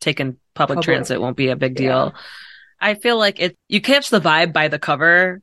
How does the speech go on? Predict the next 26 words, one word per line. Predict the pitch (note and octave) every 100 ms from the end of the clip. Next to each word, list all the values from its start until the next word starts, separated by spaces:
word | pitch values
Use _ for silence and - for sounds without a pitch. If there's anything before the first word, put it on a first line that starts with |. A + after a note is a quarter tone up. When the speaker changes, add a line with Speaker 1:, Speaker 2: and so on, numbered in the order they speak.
| -
Speaker 1:
you | F#3+
know, | F#3+ F#3 F#3 F#3+
and, | - E3 D#3+
and | D#3 D#3+
Speaker 2:
Yeah. | D#3+
Speaker 1:
I | E3
think, | F3+ E3+ -
I | F3
don't | F#3
know | F#3+
how | F3 E3+ E3+
the | -
cover | - D#3+ D#3+ D#3+
artist | D#3 D#3 D#3 -
or | D3+
whoever | E3 D3+ D#3
you | D3+
went | D#3
with | D#3 D#3
to, | D#3 - - - - _ _ _ _ C#3+
managed | F3 E3+ E3+ D#3 -
to | E3+
make, | D#3 D#3
like, | D#3+ D3
a | D#3
cartoon | D#3 D#3+ D3 - D#3 D3 C#3+ C#3+ C#3